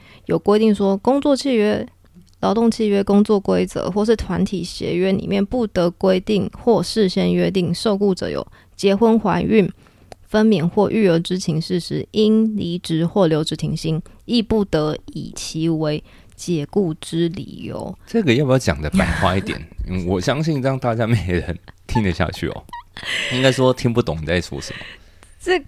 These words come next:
Speaker 1: 这个是法条啦，这个是法条。
Speaker 2: 对，
Speaker 1: 那
Speaker 2: 那我们简单一点翻译。
Speaker 1: 嗯，这个翻译，翻译的意思就是工作规则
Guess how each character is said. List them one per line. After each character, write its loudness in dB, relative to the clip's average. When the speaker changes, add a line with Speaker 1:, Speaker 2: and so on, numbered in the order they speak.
Speaker 1:
这 -2
个 0
是 -2
法 2
条 -2
啦， -4
这 -6
个 -6
是 -10
法 -16
条。 -20
Speaker 2:
对， -2
Speaker 1:
那 0
Speaker 2:
那 -2
我 -6
们 -2
简 -2
单 0
一 -2
点 -6
翻 -8
译。 -10
Speaker 1:
嗯， -20
这 0
个 -2
翻 -2
译， 0
翻 -2
译 0
的 0
意 0
思 -2
就 -4
是 -4
工 0
作 0
规 -2
则 -4